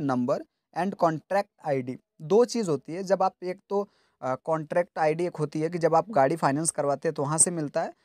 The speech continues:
और या तो जब जिस बैंक से आप फाइनेंस करवाते हो उस बैंक आपको, वो बैंक आपको एक लोन अकाउंट नंबर बना के देती है। तो यहाँ पर तो देखिए, चलिए हमने already इसे, अ, मतलब होम क्रेडिट से लोन लिया है और लोन लेने के बाद में मैंने उसका ईएमआई भी पे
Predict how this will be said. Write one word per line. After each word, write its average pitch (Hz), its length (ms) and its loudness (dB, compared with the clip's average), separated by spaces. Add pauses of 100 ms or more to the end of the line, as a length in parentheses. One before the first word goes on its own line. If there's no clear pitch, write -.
(200)
और 143 140 2
या 165 140 2
तो 190 120 -6
जब 165 200 0
जिस 165 240 -2
बैंक 156 320 4
से 196 100 4
आप 165 200 4
फाइनेंस 165 280 -4
करवाते 135 400 -2
हो 160 100 -8
उस 170 260 -4
बैंक 156 300 2
आपको, - 360 -2 (320)
वो 160 100 0
बैंक 160 220 0
आपको 170 220 -2
एक 233 100 -6
लोन 156 300 6
अकाउंट 135 300 0
नंबर 131 320 -4
बना 135 260 4
के - 160 -10 (180)
देती 143 400 -2
है। 110 80 -6 (420)
तो 202 80 0
यहाँ 208 240 2
पर 262 180 6
तो 254 180 -4
देखिए, 202 320 0
चलिए 208 280 4
हमने 202 300 2
already 160 420 6
इसे, 208 420 0 (320)
अ, 131 220 0
मतलब 147 300 2
होम 175 160 2
क्रेडिट 180 400 0
से - 120 0
लोन 170 300 4
लिया 151 260 4
है 185 180 -2 (360)
और 135 100 0
लोन 156 220 -2
लेने 165 200 -6
के 170 100 -6
बाद 147 220 2
में 180 80 -6
मैंने 160 200 -2
उसका 160 260 -2
ईएमआई 131 340 0
भी 156 100 -8
पे 170 280 -6